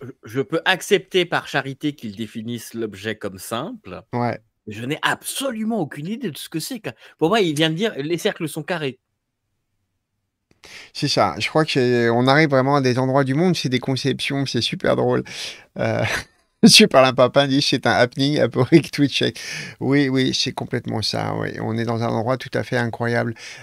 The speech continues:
Speaker 2: euh, où, euh, ce qui achoppe, en fait, c'est que fondamentalement,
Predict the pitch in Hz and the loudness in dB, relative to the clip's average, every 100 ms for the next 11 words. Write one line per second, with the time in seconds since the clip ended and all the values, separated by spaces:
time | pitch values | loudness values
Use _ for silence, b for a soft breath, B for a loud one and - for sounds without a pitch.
0 | 104 110 113 110 101 131 147 156 117 113 | -10 -4 -2 -2 -2 2 4 6 6 2
1 | 107 117 - 123 - 143 127 - _ _ | 0 -4 -4 -4 0 2 0 -4 _ _
2 | - - 139 131 - 156 185 131 117 113 | -20 -4 0 2 6 6 4 2 -4 0
3 | 147 - 131 131 123 117 - 160 147 139 | 0 0 -4 -2 -2 -2 0 4 4 4
4 | 135 139 127 135 170 | 2 2 0 -2 -4